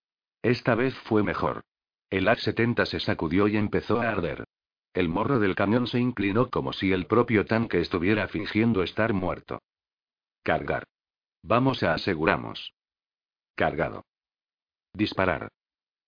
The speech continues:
Ahora el A setenta en llamas volvió a sacudirse y explotó lanzando al aire partes del motor, trozos de blindaje,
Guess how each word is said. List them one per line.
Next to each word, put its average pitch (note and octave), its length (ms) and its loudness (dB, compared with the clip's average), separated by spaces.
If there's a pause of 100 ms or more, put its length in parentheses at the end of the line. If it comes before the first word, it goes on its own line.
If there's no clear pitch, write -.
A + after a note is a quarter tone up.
(340)
Ahora G2 380 2
el F2 140 0
A A#2+ 80 4
setenta F2+ 520 -2
en G#2 140 -4
llamas G#2+ 320 0
volvió G2 400 0
a G2+ 60 -2
sacudirse G#2+ 680 -2
y G#2+ 120 -2
explotó F#2+ 500 -4
lanzando G2+ 500 2
al G2 100 2
aire B2 260 0
partes G2+ 340 0
del F2+ 160 0
motor, G#2+ 380 0 (120)
trozos G2+ 380 0
de G2 80 0
blindaje, F2+ 640 -2